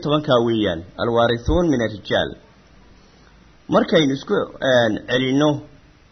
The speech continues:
ee aynu u qaybinno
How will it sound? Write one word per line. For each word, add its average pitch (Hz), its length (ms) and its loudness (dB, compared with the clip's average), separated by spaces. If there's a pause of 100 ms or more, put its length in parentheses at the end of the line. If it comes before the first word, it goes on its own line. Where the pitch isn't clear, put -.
(1500)
ee 170 140 4
aynu 139 280 -2 (100)
u 214 40 -2
qaybinno 135 560 -2